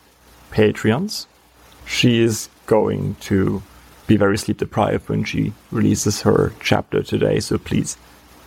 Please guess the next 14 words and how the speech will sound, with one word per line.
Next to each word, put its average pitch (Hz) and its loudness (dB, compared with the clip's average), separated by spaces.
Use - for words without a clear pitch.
be 117 4
gentle. - 0
<laughs> 240 -6
This 175 4
has 190 -2
been 147 0
a 120 0
blast. 95 -2
We're 123 2
at 123 2
one 110 -2
hour 98 0
ten 101 -2
now. 98 -2